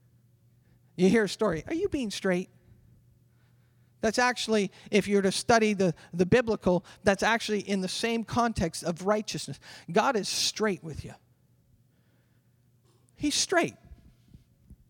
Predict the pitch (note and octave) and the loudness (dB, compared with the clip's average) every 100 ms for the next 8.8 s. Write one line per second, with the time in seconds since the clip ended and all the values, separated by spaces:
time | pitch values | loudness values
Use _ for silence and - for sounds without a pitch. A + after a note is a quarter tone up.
0 | _ _ _ _ _ _ _ _ _ _ | _ _ _ _ _ _ _ _ _ _
1 | _ _ _ A3+ G3+ B3+ C4 G#3+ G3+ E3+ | _ _ _ 0 2 2 0 2 2 2
2 | - _ - _ _ - A3 G#3 F#3 A3+ | -6 _ -20 _ _ -2 0 2 0 -2
3 | F#3+ E3 D3+ F3+ F3+ F3+ F3 F3 E3+ E3 | -2 -6 -6 -4 -4 -4 -4 -4 -4 -4
4 | G3 B3 C#4 G3+ F#3+ A#3+ F#3+ D#3+ D3 - | -2 -2 -2 0 0 0 -2 -6 -8 -8
5 | D#3+ F#3 E3+ - - - - _ _ _ | -6 -4 -6 -8 -16 -16 -18 _ _ _
6 | _ _ _ A#3 - G3 E3 - D#3 C3+ | _ _ _ -10 -6 -6 -6 -8 -12 -14
7 | A#2 - _ _ _ _ _ E3+ G3 F#3+ | -16 -20 _ _ _ _ _ -6 -2 0
8 | G3 F#3 E3 G3 G3 E3 D#3+ D#3 | 0 0 -4 -4 -4 -8 -14 -16